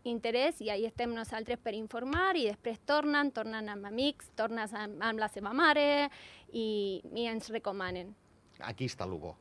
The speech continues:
Speaker 1: Sí.
Speaker 2: Cecília. Que a lo millor jo vinc i, i soc d'aquests, eh? De, no, no, no, no, no, no vull, no vull, no vull, no vull. Però, clar, si al final m'ho diu la meva germana o la meva parella o el meu amic, al final... Ah, doncs potser sí, no?
Speaker 1: Sí,
Speaker 2: Que al
Speaker 1: o
Speaker 2: final acaba sent bo-,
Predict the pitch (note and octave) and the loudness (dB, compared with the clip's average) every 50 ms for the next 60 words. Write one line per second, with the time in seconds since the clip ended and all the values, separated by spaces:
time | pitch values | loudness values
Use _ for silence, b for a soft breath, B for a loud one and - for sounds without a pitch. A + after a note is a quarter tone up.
0 | _ - - - G#3+ - B2 A2+ G2 F2+ F2+ - - - C#4+ D4+ C#4+ B3+ D3 B2+ | _ -8 -4 -4 -2 0 -2 -2 -2 -4 -6 -6 0 4 4 4 6 8 6 6
1 | A#2 - C#3 C3+ B2+ B2+ B2+ D3 F3+ F#3+ G3 F#3 F3 G3 G3+ G#3+ A#3 - - C3+ | 6 6 4 4 6 4 6 6 6 6 6 6 4 4 2 0 -2 -2 -2 -2
2 | B2+ A#2+ - B2+ - D#3 D#3+ D#3 D3+ - G#2+ F2 E2 D#2+ A2+ D3 G#3 F3+ C3 A#2 | -2 0 -2 -2 -2 0 2 2 2 2 2 -4 -4 0 0 0 2 2 2 0
3 | G2+ - B B B A#2+ C#3+ D3 C3 A#2+ A2+ A#2 A2 G2 G#2+ G#2 F#2+ F#2 G2+ G2+ | 0 -4 B B B 4 6 6 6 4 2 0 0 -2 -2 -2 -2 -4 -4 -4
4 | F#2 F2+ G2+ F2+ D#2+ F2+ A#2 B2 A2+ G#2 F#2 G#2 A2+ G2+ F#2+ F#2+ G2 G2+ F#2 G2 | -4 -4 -6 -6 -4 0 0 2 2 2 0 0 -2 -2 -2 -2 -2 -2 -2 -2
5 | G2 F#2+ G2+ G#2+ B2 C#3+ F3 B B B B B _ A#2 G2+ F#2+ - - - B2 | -4 -4 -2 0 0 0 0 B B B B B _ 0 0 0 -4 -4 0 0
6 | C3 C#3+ - A#2 G#2 - A2 A2+ B2 C#3 D3 D#3 E3 E3 D3 B2 A#2+ C3+ C3+ C3+ | 0 2 0 -2 -2 0 0 0 0 2 4 6 6 8 8 8 6 4 4 6
7 | D#3 D3 D#3 E3 D#3+ D#3 D3+ F3 G#3+ b b b b - A2+ B2 A#2+ A2+ C3+ D3 | 4 4 4 4 2 2 0 -4 -6 b b b b 2 4 4 4 4 2 2
8 | C#3+ D3 D3 D#3 D#3 D#3 C#3+ C3 B2 A2+ A2 A2+ A#2+ A2+ A2 A2 G#2 G#2 A2 G#2+ | 6 8 10 10 10 10 8 6 6 4 4 4 4 4 4 4 4 4 4 4
9 | G#2+ A2+ A2 C3 D3 D3 D3 C#3+ C#3+ C#3+ D3 C#3+ D#3 F3+ G3 A3+ E4+ - - - | 4 2 2 2 2 2 2 2 2 4 4 6 6 6 6 6 4 0 -4 -14
10 | b b b b b - - G#2 A2 - A2+ A2+ - - - G#2+ B2 F3+ - - | b b b b b -12 -8 -8 -6 -4 -6 -6 -8 -8 -6 -6 -6 -6 -8 -14
11 | - _ _ - G#2+ - - G2+ - A2 G#2 - B2+ F3 F3+ A#2 G#2+ F#3+ C#4 D4+ | -20 _ _ -20 -20 -18 -18 -14 -10 -10 -6 -2 -2 0 0 0 -2 -4 -4 -6
12 | - - D4 - - C#4+ D4+ D4+ C4 B3+ - B3 - - E3 G3 A3 G#3+ F#3+ F3+ | -12 -16 -14 -6 -2 0 0 4 6 6 6 6 6 6 6 6 4 4 6 4
13 | E3+ D#3 - F3 F3+ F#3+ F3 | 4 4 4 0 0 0 -4